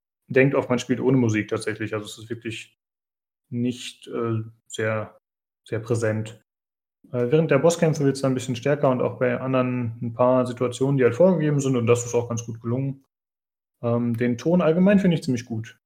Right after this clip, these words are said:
Also jetzt einfach so den Spiel-, den, den Bewegungston während der Kämpfe.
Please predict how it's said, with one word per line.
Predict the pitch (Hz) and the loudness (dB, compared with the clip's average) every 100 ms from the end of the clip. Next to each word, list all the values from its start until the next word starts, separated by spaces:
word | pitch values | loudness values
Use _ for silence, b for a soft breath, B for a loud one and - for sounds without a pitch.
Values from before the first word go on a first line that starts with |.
| - | -6
Also | 117 117 | -4 -2
jetzt | 113 | -2
einfach | 120 110 | -4 -6
so | - 113 | -10 -10
den | 113 110 113 113 | -8 -8 -8 -10
Spiel-, | - - 127 120 117 117 - _ | -12 -6 -4 -2 -4 -6 -12 _
den, | 120 117 | -10 -8
den | 113 117 | -6 -6
Bewegungston | 120 147 147 143 - 135 131 131 123 | -2 0 2 0 -2 2 2 2 2
während | 123 120 | 2 2
der | 120 | 2
Kämpfe. | - 147 - 135 131 113 | 2 0 0 0 0 -4